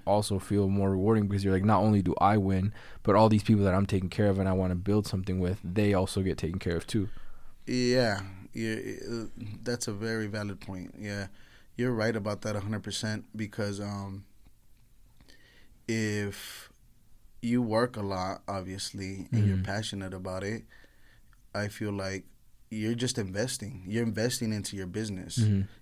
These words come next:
Speaker 2: You're keeping clients happy. If you're being consistent with those hou-, open hours, or you open an extra day,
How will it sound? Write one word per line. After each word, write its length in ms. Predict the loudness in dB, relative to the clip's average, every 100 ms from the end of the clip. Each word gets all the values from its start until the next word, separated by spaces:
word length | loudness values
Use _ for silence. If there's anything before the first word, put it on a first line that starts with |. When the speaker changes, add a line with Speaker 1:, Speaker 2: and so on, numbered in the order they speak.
| -10
Speaker 2:
You're 120 | -6
keeping 380 | -6 -4 -6 -6
clients 460 | -6 -6 -4 -4
happy. 560 | -4 -4 -4 -4 -4 -8 -18 -20 -10
If 120 | -6
you're 140 | -4 -6
being 260 | -6 -8 -6
consistent 640 | -4 -4 -4 -6 -6 -8
with 180 | -8 -6
those 180 | -8 -8 -4
hou-, 240 | -4 -4 -4
open 300 | -6 -6 -8 -6
hours, 460 | -6 -4 -4 -4
or 160 | -6 -6
you 160 | -6 -4
open 320 | -6 -6 -10
an 80 | -8
extra 340 | -10 -10 -10 -10
day, 480 | -6 -6 -4 -4